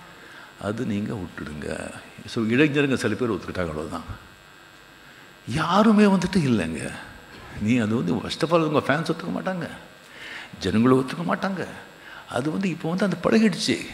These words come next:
கட்சி லீடர்னு சொன்னா அவர் தான் சி எம், அவர் தான் லீடர்,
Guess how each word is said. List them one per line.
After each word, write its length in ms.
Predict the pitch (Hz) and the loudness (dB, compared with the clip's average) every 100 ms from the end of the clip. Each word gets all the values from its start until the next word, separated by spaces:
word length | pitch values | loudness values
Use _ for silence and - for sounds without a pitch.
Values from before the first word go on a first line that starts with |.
| - - - - | -16 -20 -18 -4
கட்சி 280 | 113 - 104 | -4 -2 -2
லீடர்னு 420 | 120 165 165 151 | 0 0 -2 -2
சொன்னா 180 | 170 156 | -2 0
அவர் 160 | 135 165 | 0 -2
தான் 100 | - | -6
சி 120 | - | -6
எம், 220 | 65 - - | -6 -8 -10
அவர் 240 | - 113 135 | -8 -4 0
தான் 140 | 139 | 2
லீடர், 320 | 120 117 82 | 2 0 -4